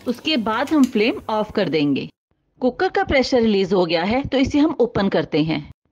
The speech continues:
ये ध्यान रखना है कि हमने तुरंत ओपन नहीं करना है, प्रेशर रिलीज होने का इंतजार करना है। इसे मिक्स करते हैं। ये देखिए, ये एकदम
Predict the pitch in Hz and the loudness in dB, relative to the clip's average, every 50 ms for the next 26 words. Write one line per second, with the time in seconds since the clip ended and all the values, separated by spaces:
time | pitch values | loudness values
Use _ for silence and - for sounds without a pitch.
0 | _ - 196 262 330 302 294 294 285 254 240 240 277 - 240 226 220 240 269 311 | _ -8 -4 -4 -2 0 2 2 2 4 2 2 2 2 2 2 4 4 2 2
1 | 320 - - 285 269 269 302 339 - - - 247 285 330 359 - 277 247 254 240 | 0 0 2 4 6 6 4 2 0 -2 -2 -2 0 0 0 0 -2 -2 -2 0
2 | 220 208 202 208 180 202 180 143 147 160 156 165 165 160 196 - _ _ - 214 | 0 0 0 0 0 0 -2 0 0 -2 -2 -2 -2 -4 -6 -10 _ _ -4 -2
3 | 226 233 - 330 330 285 262 233 233 262 254 254 226 190 180 180 - - 311 - | -2 0 0 0 0 2 2 2 4 2 2 2 0 0 0 -2 -2 -2 -4 -2
4 | - 247 226 - 202 175 202 175 156 151 - 170 147 135 139 135 143 151 - - | 0 0 0 0 0 -2 -2 -2 -2 -2 -2 -2 0 0 0 -2 -2 -4 -8 -10
5 | - - - _ _ _ _ _ _ - 233 247 247 330 359 359 311 262 262 262 | -14 -18 -20 _ _ _ _ _ _ -6 -6 -4 -2 0 2 4 4 4 2 2
6 | - - - 214 175 165 - - 165 170 180 165 156 151 - - _ _ _ _ | -2 -4 -2 -2 0 -2 -2 -2 -2 0 0 -2 -2 -4 -6 -12 _ _ _ _
7 | _ _ - 175 175 226 269 277 233 254 247 247 247 - 320 349 330 330 311 269 | _ _ -12 -6 -2 0 0 0 2 2 0 0 0 0 0 2 2 2 2 2
8 | 233 202 196 349 - 508 | 0 0 -2 -4 -4 -6